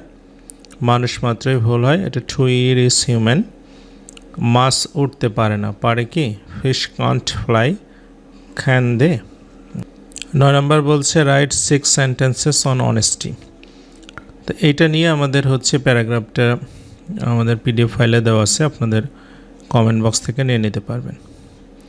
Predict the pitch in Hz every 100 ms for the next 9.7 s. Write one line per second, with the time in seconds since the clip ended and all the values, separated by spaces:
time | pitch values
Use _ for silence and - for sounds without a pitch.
0 | - - - - - 151 131 151 143 139
1 | 139 - 147 147 - 170 - 147 151 143
2 | 139 139 127 127 - 131 120 - 131 -
3 | 117 110 123 196 135 117 120 135 120 117
4 | 113 110 113 135 120 113 - 110 - 113
5 | 113 101 107 104 107 - - - - -
6 | - - - 131 117 147 - 135 131 123
7 | 113 120 131 135 127 110 - 120 110 117
8 | 123 110 113 113 139 156 120 - 104 104
9 | 117 - - - 123 107 -